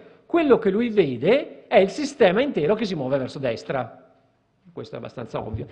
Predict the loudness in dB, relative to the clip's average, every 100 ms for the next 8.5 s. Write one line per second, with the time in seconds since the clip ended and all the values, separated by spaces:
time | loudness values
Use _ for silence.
0 | -18 _ _ _ 4 6 6 2 -2 0
1 | 2 4 4 4 4 4 6 6 4 2
2 | 0 0 2 4 2 2 0 0 0 -2
3 | -4 -8 -6 -8 -10 -4 -2 0 2 2
4 | 0 0 2 4 4 2 -2 -4 -4 -2
5 | 2 4 2 0 -8 -10 -6 -6 -2 -2
6 | -2 -4 -6 -8 -18 -2 4 6 6 4
7 | -2 0 2 2 0 -2 -2 -2 -2 -2
8 | 0 2 4 2 -10